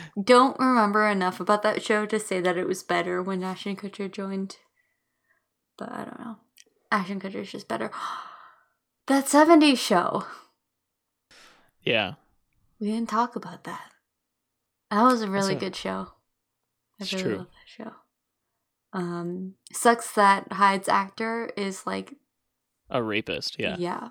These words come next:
Speaker 1: He deserves whatever jail time he ge-, he gets. Actually, he probably deserves more jail time than he gets, but
Speaker 2: Yeah, I'm, I'm glad Jackie broke his heart in that show. Fuck you.
Speaker 1: <laughs> Yeah.
Speaker 2: <laughs>
Speaker 1: Is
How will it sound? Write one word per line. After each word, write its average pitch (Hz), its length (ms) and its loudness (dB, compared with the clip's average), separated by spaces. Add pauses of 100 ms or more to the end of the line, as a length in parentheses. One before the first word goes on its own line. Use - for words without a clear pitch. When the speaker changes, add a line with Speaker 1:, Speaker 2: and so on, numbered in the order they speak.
(140)
Speaker 1:
He 214 200 2
deserves 202 560 0
whatever 202 400 -2
jail 190 260 -4
time 196 320 -6
he 190 260 -4
ge-, 190 320 -6
he - 220 -10
gets. 190 480 -10
Actually, 196 380 0
he 190 40 -4
probably 196 360 -2
deserves 190 420 -4 (140)
more 196 200 0
jail 208 280 -2
time 208 300 -2
than 214 120 -2
he 214 80 -2
gets, - 480 -4 (240)
but 185 280 -8 (200)
Speaker 2:
Yeah, 120 200 2
I'm, 117 180 -6
I'm 131 160 -2
glad 113 260 4
Jackie 107 340 -2
broke 104 220 -4
his - 120 -12
heart 104 200 -4
in 101 60 -12
that 107 160 -10
show. 107 300 -6 (180)
Fuck 294 300 0
you. 370 260 4
Speaker 1:
<laughs> 311 420 0
Yeah. 233 300 4
Speaker 2:
<laughs> - 1700 -8
Speaker 1:
Is 226 200 -2